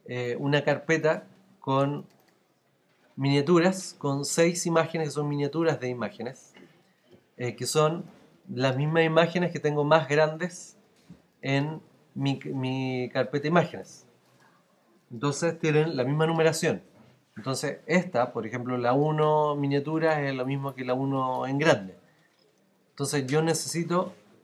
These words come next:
eh, tenerlas por orden y para eso la voy a importar directamente a la biblioteca. Le voy a poner archivo, importar a la biblioteca. Entonces selecciono mis imágenes, las miniaturas.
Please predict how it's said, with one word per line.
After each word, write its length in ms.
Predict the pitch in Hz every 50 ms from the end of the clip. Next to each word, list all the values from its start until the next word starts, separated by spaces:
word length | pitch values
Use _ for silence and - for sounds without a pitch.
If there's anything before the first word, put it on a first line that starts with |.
| _ _ -
eh, 380 | 120 127 131 131 127 123 117 -
tenerlas 400 | - 131 131 143 151 156 160 151
por 200 | - - 143 156
orden 420 | 175 165 127 104 113 123 156 202 - - _ _ _ _ _ -
y 100 | - 160
para 220 | - 160 156 160 165
eso 340 | 175 175 175 - 196 196
la 100 | 175 156
voy 140 | 143 151 160
a 40 | 160
importar 420 | 147 151 151 139 - 160 156 156
directamente 560 | 143 151 156 165 160 - 165 156 160 156 - 165
a 40 |
la 100 | 156 147
biblioteca. 480 | 147 147 147 156 156 165 156 - - 104
Le 80 | 107 117
voy 100 | 123 120
a 40 |
poner 320 | 113 120 131 135 139 139 - _ _ _ _ _ _ _
archivo, 760 | - 123 113 - - - 160 165 165 160 165 175 180 190 - - _ - - - _ _ _ -
importar 800 | 151 160 156 165 165 160 156 - - 165 165 180 190 190 - -
a 100 | - 127
la 160 | 131 131 127
biblioteca. 640 | 127 139 147 160 175 175 160 131 - - 123 131 - _ _ _ _ _ _ _ _ _ _ _ _ _ _ _ _ _ _ _ _ _ _
Entonces 300 | - 131 127 123 135 -
selecciono 420 | 131 123 117 107 - 147 135 135
mis 220 | 135 131 127 -
imágenes, 800 | 135 135 147 160 156 - 165 160 170 175 160 165 - - - -
las 180 | 123 120 113 110
miniaturas. 580 | 113 113 120 123 131 160 170 170 190 202 202